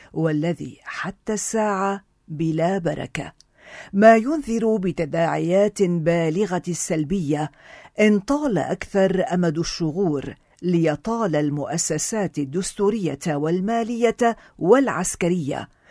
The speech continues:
ويرفع منسوب القلق من نيات مبيتة ومن مخطط لخلق فراغ في المناصب المارونية والمسيحية من أجل انتزاعها بحكم الأمر الواقع،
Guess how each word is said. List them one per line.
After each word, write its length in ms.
ويرفع 800
منسوب 500
القلق 640
من 240
نيات 480
مبيتة 840
ومن 360
مخطط 680
لخلق 960
فراغ 760
في 160
المناصب 680
المارونية 760
والمسيحية 1160
من 280
أجل 300
انتزاعها 1040
بحكم 720
الأمر 580
الواقع، 840